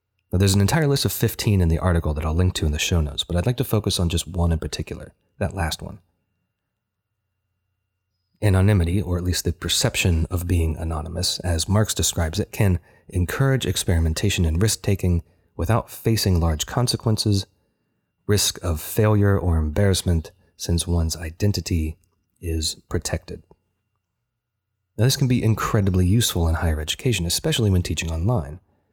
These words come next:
as online communication can s-, be so easily misconstrued due to lack of nonverbal cues and varying levels of fluency and linguistic command.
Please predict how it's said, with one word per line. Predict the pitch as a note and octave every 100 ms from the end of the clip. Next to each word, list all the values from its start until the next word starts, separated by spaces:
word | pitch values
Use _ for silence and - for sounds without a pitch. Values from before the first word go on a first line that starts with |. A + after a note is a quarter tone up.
| _ _ _ _ _ _ _ -
as | F#2
online | G2 F#2+ F#2
communication | F#2 E2+ A#2+ A2+ F2+
can | E2+ F2
s-, | -
be | D#2+ F2+ E2
so | - E2 -
easily | G#2+ G2 F2+ D#2+ D#2+ _ _ -
misconstrued | F2+ - - E2 D#2+ - - B2 D#2+ D2+
due | D#2+
to | -
lack | E2 E2
of | D#2 - _ _ _ _
nonverbal | G2 F#2+ G2 F2+ D#2+ D#2
cues | - A#2+ A2 F#2
and | E2+
varying | E2 G2 G#2 F#2 E2+
levels | E2+ E2 D#2
of |
fluency | - G2 E2+ -
and | D#2+ D#2+
linguistic | D#2+ E2+ - -
command. | - E2+ E2 - -